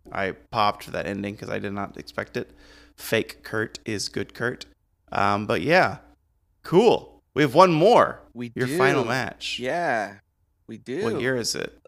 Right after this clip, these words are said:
Speaker 2: Uh, the year of my match is two thousand two.
Speaker 1: Hmm.
Speaker 2: Um, I wanna mention really quick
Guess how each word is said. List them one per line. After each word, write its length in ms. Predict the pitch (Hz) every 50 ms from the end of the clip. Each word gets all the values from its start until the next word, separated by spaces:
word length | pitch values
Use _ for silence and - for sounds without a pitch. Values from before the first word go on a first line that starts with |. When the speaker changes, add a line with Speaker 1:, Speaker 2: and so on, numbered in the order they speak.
| -
Speaker 2:
Uh, 200 | - 62 82 113 120
the 100 | 131 131
year 300 | 147 175 208 226 220 170
of 80 | 127
my 260 | 135 143 156 165 170 170
match 420 | 156 135 123 117 113 113 - - 98
is 180 | 107 107 -
two 180 | - - 131 131
thousand 460 | 131 123 117 113 113 107 110 104 107
two. 320 | - 120 117 113 101 - - _ _ _ _ _ _ -
Speaker 1:
Hmm. 100 | 131 180
Speaker 2:
Um, 280 | 110 110 110 104 - -
I 60 | - 165
wanna 200 | 196 196 160 123
mention 440 | 113 110 113 120 127 - 110 107 104
really 240 | 104 104 104 101 95
quick 400 | - - - 120 117 110 104